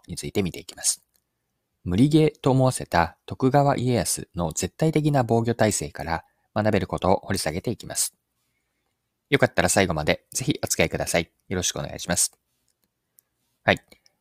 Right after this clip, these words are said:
今回はある本に書かれていたことを読んで、そこから思ったことなんですが、本のタイトルは動乱の日本史、徳川システム崩壊の真実です。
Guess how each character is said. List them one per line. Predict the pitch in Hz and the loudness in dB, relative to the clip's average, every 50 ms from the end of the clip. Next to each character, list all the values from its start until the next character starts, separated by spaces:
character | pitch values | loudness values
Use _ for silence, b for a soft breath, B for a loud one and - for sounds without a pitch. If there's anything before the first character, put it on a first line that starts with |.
| _ _ | _ _
今 | - - 196 | -2 0 2
回 | 196 - 113 90 | 4 4 4 6
は | 92 95 - - _ _ _ _ _ - | 6 6 4 2 _ _ _ _ _ 0
あ | 160 | 2
る | 160 135 107 | 2 2 2
本 | 160 160 151 | 2 0 0
に | 156 - - | 0 -4 -4
書 | - - | 0 4
か | 123 110 | 4 4
れ | 98 | 4
て | - 78 | 2 -2
い | 78 | -4
た | - 73 71 | -4 -6 -6
こ | - 80 | -6 -4
と | - 82 82 - - | -4 -4 -4 -4 -4
を | 95 | -4
読 | 90 85 82 | -4 -4 -4
ん | 80 76 | -2 -2
で、 | 80 78 78 - _ _ _ | -2 -2 -2 -4 _ _ _
そ | - - - | -16 -14 -6
こ | - | -2
か | - 143 | 2 2
ら | 135 123 | 4 4
思 | 120 127 | 2 0
っ | - | 0
た | - 82 | -2 -4
こ | - - | -4 -6
と | - 78 80 - | -8 -8 -10 -10
な | - 82 | -12 -14
ん | 71 | -14
で | 80 | -10
す | - - | -2 2
が、 | 87 90 82 - _ _ _ _ _ - | 4 4 4 2 _ _ _ _ _ -2
本 | 190 190 | 0 0
の | 156 - | 0 2
タ | - 92 | 0 0
イ | 87 | 0
ト | - - 73 | -2 -4 -2
ル | 78 | 2
は | 82 90 - - 98 | 2 2 2 2 2
動 | - 113 120 131 | 2 4 6 6
乱 | 131 123 117 | 6 4 2
の | 110 104 | 0 -2
日 | 101 95 | -2 -2
本 | 92 87 | -4 -4
史、 | 82 - - - _ _ _ _ _ _ _ _ _ _ | -4 -4 -6 -6 _ _ _ _ _ _ _ _ _ _
徳 | - 117 - 127 123 | -8 -4 0 2 4
川 | 131 131 127 123 | 6 6 6 4
シ | - - | 2 0
ス | 117 - - | -2 -2 -4
テ | 78 78 | -6 -4
ム | 90 95 | -4 -6
崩 | - - 120 120 | -4 -2 -2 0
壊 | - - 107 101 104 | 0 2 0 0 0
の | 107 104 | -2 -4
真 | - - 90 | -4 -4 -4
実 | 78 - - - - _ _ _ _ _ _ | -6 -6 -10 -14 -16 _ _ _ _ _ _
で | - - | -14 -10
す。 | - - - | -10 -10 -10